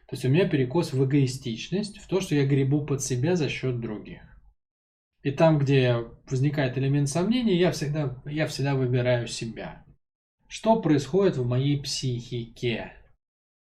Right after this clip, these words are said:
Ну, это про-, может происходить по двум причинам.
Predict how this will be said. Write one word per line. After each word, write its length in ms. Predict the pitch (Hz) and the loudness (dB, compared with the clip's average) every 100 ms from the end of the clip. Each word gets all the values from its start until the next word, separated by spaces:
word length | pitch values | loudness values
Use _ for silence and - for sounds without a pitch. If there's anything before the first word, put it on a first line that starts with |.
| _ _ _ - | _ _ _ -4
Ну, 100 | 170 | -2
это 140 | 202 | 0
про-, 200 | 175 165 | 2 2
может 340 | 151 180 185 - | 4 2 0 -4
происходить 760 | 143 127 - 120 139 180 - - - _ _ _ _ _ | -4 -4 -2 -2 -2 -4 -8 -20 -20 _ _ _ _ _
по 120 | - 127 | -2 0
двум 300 | 127 151 143 | 2 2 2
причинам. 580 | 139 - 113 92 90 | -2 -4 -10 -12 -16